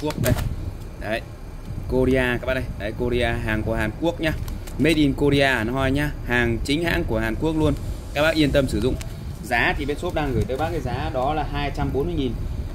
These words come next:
Lên mã giúp cho em đó là trà sâm nhá. Trà sâm này. Đấy.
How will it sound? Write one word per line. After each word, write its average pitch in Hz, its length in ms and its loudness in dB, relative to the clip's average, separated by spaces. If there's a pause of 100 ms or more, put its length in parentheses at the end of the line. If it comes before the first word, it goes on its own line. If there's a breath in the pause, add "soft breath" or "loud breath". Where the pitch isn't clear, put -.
Lên 143 180 0
mã 151 160 -4
giúp 170 180 -2
cho 165 60 -2
em 143 260 -2
đó 135 260 4
là 127 540 2
trà 120 220 2
sâm 147 320 4
nhá. 147 120 2 (200)
Trà 113 160 2
sâm 131 280 2
này. 113 80 0 (200)
Đấy. 101 260 -2